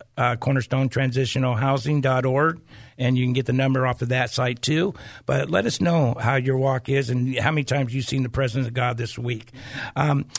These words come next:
you know, I would like to give a shout out to our sponsors, to Goodwill with Anna and Kim. Hey, guys, thank you, Kim and Anna, for your clothes.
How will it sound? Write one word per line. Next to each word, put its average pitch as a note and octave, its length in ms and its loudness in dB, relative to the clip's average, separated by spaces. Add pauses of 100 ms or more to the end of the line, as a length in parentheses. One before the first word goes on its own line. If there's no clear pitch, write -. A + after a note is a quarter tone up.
(260)
you D3+ 160 2
know, D#3+ 80 6
I D3+ 100 6
would C#3 60 2
like D3 160 4
to D3 80 0
give C#3+ 160 2
a B2+ 40 0
shout C#3 320 2
out C#3+ 280 0
to D3+ 180 2
our C3 380 4
sponsors, C#3+ 640 0 (180)
to A#2 100 -4
Goodwill D3+ 600 2
with A2+ 160 -2
Anna C#3 240 2
and C3+ 120 0
Kim. G#3+ 340 0 (180)
Hey, C#3+ 180 2
guys, D3 380 0
thank D3+ 320 0
you, E3 240 2
Kim E3+ 340 0
and D#3 80 2
Anna, F3 260 0
for C#3+ 420 -2 (240)
your C#3+ 140 0
clothes. F3 540 0